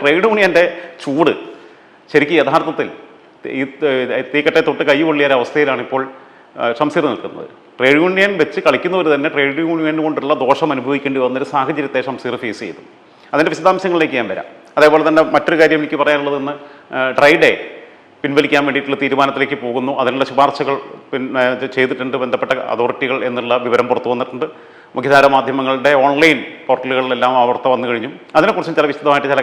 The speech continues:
കാര്യങ്ങൾ, അതിനകത്തുള്ള ചില വിവേചനം, അത്തരം കാര്യങ്ങളെക്കുറിച്ച് പറയാനുണ്ട്, അശാസ്ത്രീയതയെക്കുറിച്ച് പറയാനുണ്ട്. എന്തായിരുന്നാലും ആദ്യം എനിക്ക് പറയാനുള്ളത്, നമുക്കറിയാം, ഏതാനും, ഏ, കഴിഞ്ഞ വർഷമാണ് തുർക്കിയിൽ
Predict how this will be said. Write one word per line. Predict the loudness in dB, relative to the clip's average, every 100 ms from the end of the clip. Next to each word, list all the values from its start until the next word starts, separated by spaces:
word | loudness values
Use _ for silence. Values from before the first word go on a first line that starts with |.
| 4
കാര്യങ്ങൾ, | 4 2 2
അതിനകത്തുള്ള | 2 0 -2 -2
ചില | -2
വിവേചനം, | 0 2 4 2 0
അത്തരം | 0 2 2
കാര്യങ്ങളെക്കുറിച്ച് | 0 -2 -6 -6 -2
പറയാനുണ്ട്, | -2 -2 -8 -12 -16 -6 0
അശാസ്ത്രീയതയെക്കുറിച്ച് | 2 2 2 0 0 -2 -6 -4
പറയാനുണ്ട്. | -2 -4 -10 -18 -20 _ _ _ _ _ _ _ _ _ _ _ _ 2
എന്തായിരുന്നാലും | 4 6 6 8 8
ആദ്യം | 6 2
എനിക്ക് | 2 2
പറയാനുള്ളത്, | 4 2 -2 -4 -4 -14 -20 -20 _ _ -4
നമുക്കറിയാം, | 2 4 6 6
ഏതാനും, | 6 4 2 -4 -12 -18 -4
ഏ, | 0 2
കഴിഞ്ഞ | 2 2
വർഷമാണ് | 0 0 0 0 -2
തുർക്കിയിൽ | -4 0 0 2